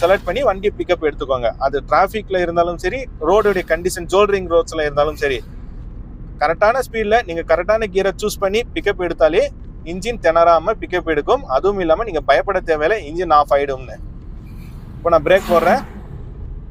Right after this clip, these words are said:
இப்போ நான் நியூட்ரல் கொண்டு வந்திருக்கிறேன். இப்போ பாருங்க, ஸ்பீடு முப்பத்தி மூணு, முப்பத்-, முப்பது, முப்பது வந்திருக்கு.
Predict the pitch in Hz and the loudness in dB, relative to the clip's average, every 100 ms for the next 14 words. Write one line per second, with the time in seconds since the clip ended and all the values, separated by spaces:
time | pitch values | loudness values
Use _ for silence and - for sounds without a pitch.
0 | - - - - - - 170 165 151 185 | -16 -18 -16 -16 -14 0 2 2 2 -2
1 | 196 170 151 151 151 135 123 123 190 - | -2 -2 -2 -2 0 0 0 0 0 -4
2 | - - - - - - 139 147 160 160 | -14 -16 -14 -14 -14 -12 -6 2 4 4
3 | 147 131 180 202 240 - - 139 143 170 | 0 -6 -2 2 2 0 -10 -12 -2 0
4 | - 160 147 160 180 185 151 - 170 - | 0 -4 -2 -2 -2 -2 -4 0 -2 -2
5 | - 147 143 147 165 170 226 - - - | -12 -8 -8 0 0 0 -6 -8 -16 -14
6 | - - - - - - - - - - | -12 -12 -12 -10 -10 -10 -14 -18 -20 -20
7 | - - - - - 139 - 147 139 139 | -18 -18 -18 -18 -12 -8 -4 -2 0 -2
8 | 135 117 | -4 -8